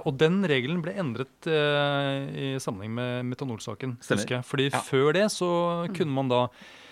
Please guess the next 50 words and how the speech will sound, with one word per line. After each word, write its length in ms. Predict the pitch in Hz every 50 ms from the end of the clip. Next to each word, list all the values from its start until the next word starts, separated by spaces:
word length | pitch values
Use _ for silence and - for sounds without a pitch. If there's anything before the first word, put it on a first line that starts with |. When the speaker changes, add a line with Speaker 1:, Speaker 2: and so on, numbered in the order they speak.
| - - - - - - - _ _ _ _ _ -
Speaker 1:
jeg 80 | 147 127
husker 100 | - 151
at 40 |
det 80 | 147 156
var 80 | 147 135
en 40 |
del 80 | 131 127 120 117
bedrifter 320 | 110 107 - - 135 123
som, 320 | - 143 131 123 123 123
eh, 640 | 123 123 123 120 120 120 120 120 120 117 117 120 120
kjøpte 340 | - - 127 - _ - 117
inn, 220 | 107 107 110 110 107
eh, 200 | 107 107 107 107
for 140 | 101 - 110
eksempel, 560 | 98 98 92 - - 95 95 95 95 95 95 98
eh, 180 | 98 98 98 -
konjakk 300 | - 127 135 139 143 - 143
eller 120 | 139 135 -
akevitt 260 | - 135 127 - - -
eller 100 | 147 139
Speaker 2:
Ja. 80 | 127 151
Speaker 1:
noe 160 | 196 - -
til 380 | - 147 127 127 131 131 131 127
sine 280 | - - 147 120 110 113
ansatte 420 | 120 107 98 95 101 95 - 202 202
som 120 | - 175
julegave. 480 | 156 135 113 113 107 98 110 175 240 220 - - _ _ _ _ _ _ -
Og 100 | 165 151
så 140 | - - 160
var 100 | 143 131
det 100 | 104 113
en 60 | 147 123
del 220 | 127 120 117 104 90 -
som 280 | - - - 139 123 117
da 240 | 120 113 113 110
kom 260 | 107 - - 117 110 113
og, 520 | 117 117 120 120 117 117 117 117 113 113
eh, 140 | 110 - 123
Speaker 2:
Bytta 280 | 120 113 - - 87
det, 80 | 101 -
rett 20 |
og 60 | 196 175
Speaker 1:
bytta 80 | 170 -
det, 80 | 127
Speaker 2:
slett. 140 | 113 135 165
Speaker 1:
ikke 20 | 160
sant? 140 | 180 170 -
Ville 160 | 170 151 143
Speaker 2:
Ja. 80 | 139
Speaker 1:
heller 120 | 135 127